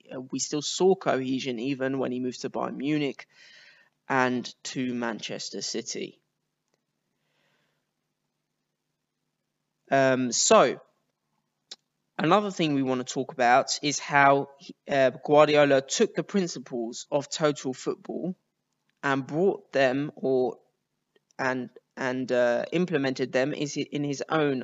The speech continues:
ideology, in his own philosophy of positional play. The earliest Guardiola sides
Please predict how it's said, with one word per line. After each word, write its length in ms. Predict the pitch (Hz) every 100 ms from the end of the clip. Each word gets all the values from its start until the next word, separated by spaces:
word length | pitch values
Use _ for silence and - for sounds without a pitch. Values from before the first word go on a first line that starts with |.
| -
ideology, 640 | 135 127 123 127 123 120
in 80 | 117
his 180 | 131 120
own 260 | - 147 139
philosophy 540 | 131 135 123 - 120
of 100 | 120
positional 520 | - 120 123 - 107 104
play. 360 | - - - _ _ _ _ _ _ _ _ _ _ _ _ -
The 140 | 147
earliest 640 | 226 220 160 139 - - -
Guardiola 580 | - 143 139 135 135 120
sides 720 | - 131 135 151 160 - -